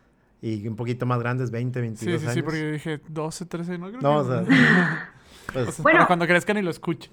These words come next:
Speaker 1: Sí.
Speaker 3: <laughs> Eh, primero que nada, cuestionen los discursos que les llegan como bombardeos desde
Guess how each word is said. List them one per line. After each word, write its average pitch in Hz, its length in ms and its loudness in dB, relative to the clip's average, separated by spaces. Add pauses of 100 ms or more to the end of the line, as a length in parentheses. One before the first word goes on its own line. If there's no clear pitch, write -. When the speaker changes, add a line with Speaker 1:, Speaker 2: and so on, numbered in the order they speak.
Speaker 1:
Sí. 120 220 -6
Speaker 3:
<laughs> 135 40 -2 (1080)
Eh, 190 600 2 (280)
primero 240 460 2
que 240 80 -6
nada, 214 600 2 (560)
cuestionen 247 840 0
los 196 200 -6
discursos 202 800 -2 (160)
que 180 300 0
les 165 180 -2
llegan 202 460 0 (340)
como 170 280 -4
bombardeos 170 840 4
desde 151 680 -2